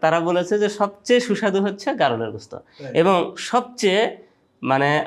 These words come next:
Speaker 1: ক্ষতিকর দিকটা, যেমন গরুর গোস্তে অ্যালার্জি হয় আপনার,
Speaker 2: হুম।
Speaker 1: আহ, আবার ছাগলের গোস্তেও আপনার একটা গন্ধ আসে,
Speaker 2: জি।
Speaker 1: কিন্তু গারলের গো-, গোস্তে এগুলো কিছুই পাবেন না আপনি। মানে আপনি না পাবেন কোনো দুর্গন্ধ বা কোনো প্রকার গন্ধ,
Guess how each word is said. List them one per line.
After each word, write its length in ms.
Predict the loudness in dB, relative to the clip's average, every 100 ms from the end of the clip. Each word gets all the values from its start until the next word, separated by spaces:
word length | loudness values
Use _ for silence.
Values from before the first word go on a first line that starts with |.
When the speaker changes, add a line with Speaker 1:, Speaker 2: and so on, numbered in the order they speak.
| -6 -4
Speaker 1:
ক্ষতিকর 580 | -2 0 4 4 4 0 -10 -14
দিকটা, 460 | -2 -2 -2 -2
যেমন 340 | 0 2 0 2
গরুর 280 | 4 6 4
গোস্তে 220 | 2 -2
অ্যালার্জি 400 | 2 2 4 2
হয় 200 | 2 0
আপনার, 280 | 0 -6 -8
Speaker 2:
হুম। 480 | _ _ -12 -6
Speaker 1:
আহ, 380 | 0 2 2 0
আবার 260 | 2 2 2
ছাগলের 440 | 0 0 2 2
গোস্তেও 540 | 2 -2 -2 -2 -4 -8 _ -4
আপনার 280 | 0 2 0
একটা 180 | 0 2
গন্ধ 300 | 4 4 4
আসে, 340 | 2 0 -6 -8 -16 _ _
Speaker 2:
জি। 60 | 0
Speaker 1:
কিন্তু 240 | 2 4
গারলের 460 | 4 4 4 2 0
গো-, 440 | -2 -2 -4 -4
গোস্তে 300 | -4 -2 0
এগুলো 280 | 2 4 2
কিছুই 280 | 0 -2 -2
পাবেন 240 | -2 -2
না 120 | -4
আপনি। 220 | -6 -8 -14 _ _ _
মানে 140 | -4 -4
আপনি 220 | -2 0
না 160 | 0 0
পাবেন 300 | -2 -2 -2
কোনো 160 | -2
দুর্গন্ধ 420 | 0 0 0 0
বা 380 | 0 0 -2 -2 -4 -6
কোনো 180 | -6 -6
প্রকার 260 | -4 -4 -2
গন্ধ, 440 | -2 -2 -4 -6